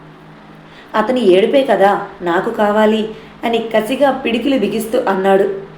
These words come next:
"నాకు భయంగా ఉంది.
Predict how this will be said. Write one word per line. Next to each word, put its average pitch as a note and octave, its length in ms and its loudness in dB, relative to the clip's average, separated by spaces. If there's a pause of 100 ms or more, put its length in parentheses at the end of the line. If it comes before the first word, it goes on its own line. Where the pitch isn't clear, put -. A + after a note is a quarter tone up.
(3250)
"నాకు G#3 580 0 (120)
భయంగా F#3 520 0
ఉంది. G#3 420 -2